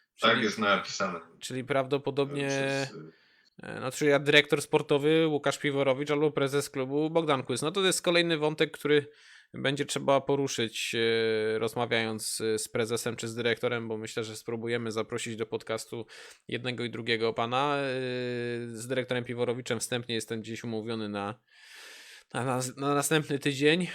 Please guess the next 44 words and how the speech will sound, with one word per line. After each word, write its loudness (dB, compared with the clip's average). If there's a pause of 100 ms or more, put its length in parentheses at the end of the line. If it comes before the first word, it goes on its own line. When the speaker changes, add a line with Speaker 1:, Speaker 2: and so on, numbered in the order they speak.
(160)
Speaker 2:
Myślę, -2
że 2
szybciej 2
niż -2
później, 0
bo, 2
bo, -2
bo -2
prawdopodobnie 2
coś -6
ma -2
się -2
dziać. 2
E, 0
z -8
tego, -2
co -4
wiem, 0
to -2
może -2
w -6
ogóle 2
przejdziemy -2
troszkę -6
już -4
do -4
takich, -6
e, 2
tematów -6
poza, -2 (720)
poza -2
spotkaniem -2
dzisiejszym. -4
E, -2
kwestia 0
jest 0
przede -6
wszystkim -8
tego -4
typu -4 (480)
i -10
to 0
będzie -4
taka, 2